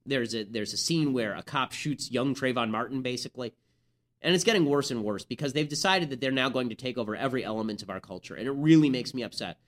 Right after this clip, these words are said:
Now, there was always something mildly to the left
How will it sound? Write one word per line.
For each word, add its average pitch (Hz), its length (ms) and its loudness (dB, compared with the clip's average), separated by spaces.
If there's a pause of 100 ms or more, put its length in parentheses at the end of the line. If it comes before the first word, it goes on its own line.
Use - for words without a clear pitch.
(240)
Now, 175 120 4
there 202 80 6
was 208 140 4
always 277 300 4
something 135 400 -2
mildly 117 720 0
to - 140 -14
the 120 100 -4
left 110 360 -4